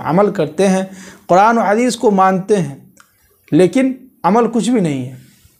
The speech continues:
लेबल लगाते हैं कि हम कुरान और हदीस को जो मानते हैं, कुरान और हदीस पे अमल करते हैं,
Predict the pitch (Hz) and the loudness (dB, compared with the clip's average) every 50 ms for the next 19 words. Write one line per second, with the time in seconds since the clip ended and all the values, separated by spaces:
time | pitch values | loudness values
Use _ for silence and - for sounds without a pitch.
0 | _ _ _ _ _ _ _ _ _ _ - _ - 151 156 180 190 214 202 190 | _ _ _ _ _ _ _ _ _ _ -20 _ -4 0 2 4 4 4 2 2
1 | 185 170 185 185 180 180 208 220 208 185 185 175 170 - 175 165 160 170 175 165 | 2 2 2 0 0 -2 -4 -4 -2 -2 -2 -2 -2 0 0 2 2 2 0 -2
2 | 151 151 151 151 190 202 185 - - - 160 143 147 139 139 135 139 139 135 127 | -4 -4 -4 -2 -2 -2 -4 -4 -6 -4 -2 -2 -2 -2 -2 -2 -2 -2 -4 -4
3 | - 143 131 117 110 - - - - 151 151 156 156 143 127 - 156 180 208 - | -4 -4 -4 -6 -8 -10 -14 -6 -2 0 0 2 0 -2 -2 -2 0 0 0 -2
4 | - - 185 151 156 196 196 170 147 - - 127 - - 131 120 117 - - - | -2 -2 -2 0 0 0 0 0 -2 -6 -12 -16 -10 -6 -6 -6 -6 -8 -14 -20